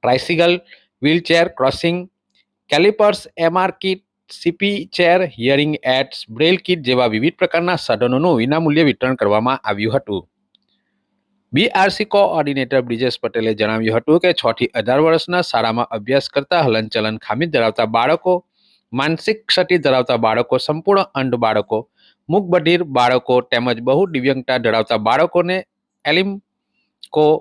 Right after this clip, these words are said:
કંપની દ્વારા સાધન સહાય કરવામાં આવી છે, જે સરાહનીય બાબત છે. આ પ્રસંગે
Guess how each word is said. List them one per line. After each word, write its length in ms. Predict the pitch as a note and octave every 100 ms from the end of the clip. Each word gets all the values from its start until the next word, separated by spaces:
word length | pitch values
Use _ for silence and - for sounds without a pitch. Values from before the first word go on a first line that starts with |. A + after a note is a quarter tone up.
| -
કંપની 420 | - D#3 F3+ G3+
દ્વારા 340 | F#3+ C3 A#2 -
સાધન 260 | B2 D#3+ F3+
સહાય 300 | - D#3 F3
કરવામાં 500 | C3 A#2+ B2 C#3+ -
આવી 260 | A2 A#2+
છે, 180 | B2 A2+
જે 160 | G#2 D3+
સરાહનીય 460 | - C3+ D#3+ F#3+
બાબત 340 | F#3+ D3+ E3 E3
છે. 220 | - F3+ _ _ _ _ _ _ _ _ _
આ 100 | -
પ્રસંગે 500 | B2 D#3 - F3 F3+